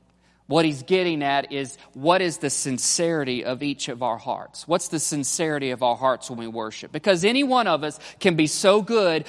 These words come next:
at putting on the Christian face, right? We can be so good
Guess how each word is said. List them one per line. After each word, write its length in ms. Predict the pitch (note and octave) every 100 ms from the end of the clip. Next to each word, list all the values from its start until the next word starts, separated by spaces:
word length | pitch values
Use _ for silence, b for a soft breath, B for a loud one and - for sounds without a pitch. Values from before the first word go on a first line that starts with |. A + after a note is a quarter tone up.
| B
at 180 | D3+ D3+
putting 280 | F#3+ E3+ F3
on 160 | E3
the 80 | D#3
Christian 420 | - E3 - D3+
face, 460 | B2+ C#3+ C3+ A2+ -
right? 360 | C3+ C#3+ E3 B B
We 120 | F3+
can 160 | F3 F3
be 100 | F#3
so 340 | - G3+ G#3
good 380 | F#3+ A3 G3+ F3